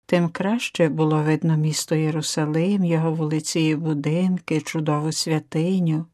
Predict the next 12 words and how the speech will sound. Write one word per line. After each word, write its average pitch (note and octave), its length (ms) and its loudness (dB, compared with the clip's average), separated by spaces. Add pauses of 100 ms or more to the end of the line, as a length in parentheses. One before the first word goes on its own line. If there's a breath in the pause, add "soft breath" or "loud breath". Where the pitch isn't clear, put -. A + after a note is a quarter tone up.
(280)
Скільки - 640 0
то G3 180 -4
разів G3 440 2
Ісус F3 480 -2
туди E3 280 -2
ходив, D#3+ 560 0 (340)
скільки E3+ 540 0
разів E3 520 2
натовпи E3+ 640 0
народу D#3+ 600 2
вітали D#3+ 680 -2
його, D3+ 440 -2